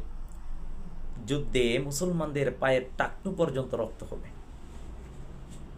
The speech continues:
সেটি কিভাবে? এই অত্যাধুনিক যুগে অত্যাধুনিক অস্ত্রের ব্যবহার হয়,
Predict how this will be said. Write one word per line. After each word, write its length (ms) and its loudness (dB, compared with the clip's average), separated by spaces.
সেটি 320 0
কিভাবে? 360 2
এই 160 2
অত্যাধুনিক 680 6
যুগে 300 2
অত্যাধুনিক 560 2
অস্ত্রের 340 4
ব্যবহার 460 2
হয়, 220 -4